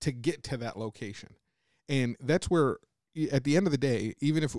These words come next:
Rick and I get heated about something and we're, we're upset about something,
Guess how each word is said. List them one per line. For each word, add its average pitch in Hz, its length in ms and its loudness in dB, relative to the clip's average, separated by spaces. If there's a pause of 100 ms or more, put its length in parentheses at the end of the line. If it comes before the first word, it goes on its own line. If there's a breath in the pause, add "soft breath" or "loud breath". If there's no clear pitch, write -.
Rick 127 380 -2
and 123 80 0
I 120 80 0
get 117 200 -6
heated 139 380 0
about 120 240 -4
something 117 400 -4
and 107 100 -2
we're, 110 140 -2
we're 113 160 -2
upset 135 300 0
about 123 200 0
something, 113 380 -6